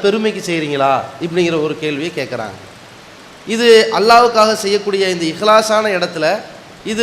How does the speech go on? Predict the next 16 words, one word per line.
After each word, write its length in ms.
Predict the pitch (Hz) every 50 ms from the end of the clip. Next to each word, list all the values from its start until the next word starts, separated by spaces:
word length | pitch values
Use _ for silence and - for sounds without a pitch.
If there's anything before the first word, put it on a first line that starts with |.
| 226 202 190
மக்களுக்கு 400 | 185 185 - 269 254 247 208 226 - 190
காட்டுறதுக்காக 640 | 190 214 247 240 - 247 240 240 233 233 226 226 226 220 -
செய்கிறது 280 | 208 202 208 208 202 202 196 185
மாதிரி 240 | 190 202 214 214 202 202
தெரியுதே 400 | 196 185 190 185 170 180 175 170 160 139 - 143
அப்படின்னு 260 | 143 156 156 170 180 160
கேட்குறாங்க. 380 | 143 131 135 127 120 110 95 - - - - - - - - - - - - - - - -
பொதுவாக 380 | 208 233 262 277 262 254 240 226 226
ஒரு 80 | 214 196 185
விஷயத்தை 320 | 180 185 220 214 214 202 190 -
புரிந்து 220 | 185 196 196 196 185
கொள்ள 140 | 185 175 165 160
வேண்டும். 260 | 160 156 175 220 214 190 185 180
நாம் 200 | 180 180 175 170 180 180 180
செய்கிற 380 | 190 208 220 208 190 196 180 190 214 233 - - - - - - - - - 135 165
அனைத்து 460 | 185 226 247 254 262 254 254 -